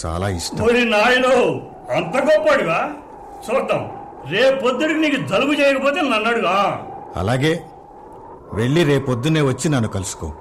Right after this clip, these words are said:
Speaker 1: నేను ఇక్కడే ఉంటా.
Speaker 2: అలాగే వస్తా. ఆ, అవును కానీ దేవుడు గారు, నువ్వు ఉండేది ఎక్కడా?
Speaker 1: పరమాణువులో.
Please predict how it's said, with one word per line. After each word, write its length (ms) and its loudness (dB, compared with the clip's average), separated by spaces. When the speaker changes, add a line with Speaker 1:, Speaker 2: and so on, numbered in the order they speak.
Speaker 1:
నేను 140 -2
ఇక్కడే 260 -2
ఉంటా. 340 -4
Speaker 2:
అలాగే 360 0
వస్తా. 340 -2
ఆ, 360 -6
అవును 240 -6
కానీ 180 -2
దేవుడు 280 -4
గారు, 380 -2
నువ్వు 200 -6
ఉండేది 320 -2
ఎక్కడా? 420 -2
Speaker 1:
పరమాణువులో. 720 -2